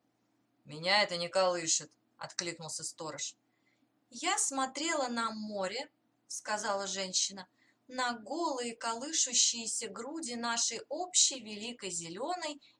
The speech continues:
и склизкой проматерии». «Выбирай выражение», одернул ее сторож – Правда, без особого пыла, и Мажини внезапно почувствовал, что уже видел его раньше,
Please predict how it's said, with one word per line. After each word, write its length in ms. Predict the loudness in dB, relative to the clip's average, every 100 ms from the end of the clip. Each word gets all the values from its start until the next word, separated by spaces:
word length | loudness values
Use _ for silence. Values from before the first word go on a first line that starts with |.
| -8
и 100 | -4
склизкой 840 | -2 -2 -6 -6 -2 -2 -2 -4
проматерии». 960 | -6 -4 -2 -2 -4 -4 -4 -6 -8 -14 -20 _ _ _ _ _ _ _ _ _ _ _ _
«Выбирай 460 | -12 0 6 6 8
выражение», 680 | 6 4 2 -4 -6 -10 -14 _ _ -12
одернул 560 | -10 -4 -4 -4 -6
ее 200 | -8 -8
сторож – 580 | -8 -4 -2 0 0 -4 _ _ -4
Правда, 260 | -2 -2
без 180 | -4 0
особого 480 | 0 0 -4 -6 -8
пыла, 340 | -6 -2 -2
и 200 | -2 -4
Мажини 580 | -8 -4 -2 -2 -4 -6
внезапно 580 | -6 -6 -2 -2 -4 -8
почувствовал, 680 | -8 -2 -2 -4 -6 -4
что 260 | 0 0 -2
уже 260 | -6 -4 -4
видел 340 | -6 -6 -6
его 280 | -8 -6 -4
раньше, 480 | 0 2 2 2